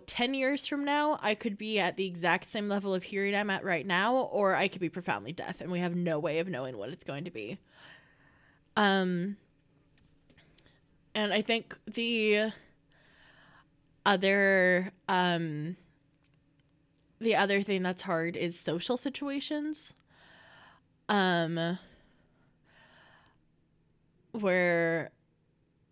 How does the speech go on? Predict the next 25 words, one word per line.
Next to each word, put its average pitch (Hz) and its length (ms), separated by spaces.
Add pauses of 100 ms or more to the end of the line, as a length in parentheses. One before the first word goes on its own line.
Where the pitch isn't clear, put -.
(760)
you 247 120
know, 247 140
when 254 160
it's, 254 300
when 208 180
everything 208 440
isn't 277 320
locked 190 360
down, 175 440 (500)
it's - 580
the 180 800 (720)
things 180 680
like 175 460 (160)
trying 196 320
to 190 60
go 190 160
to 196 180
events 185 520
or, 185 480 (440)
you 214 100
know, 190 100
you 190 120
want 180 160
to 208 60
go 170 540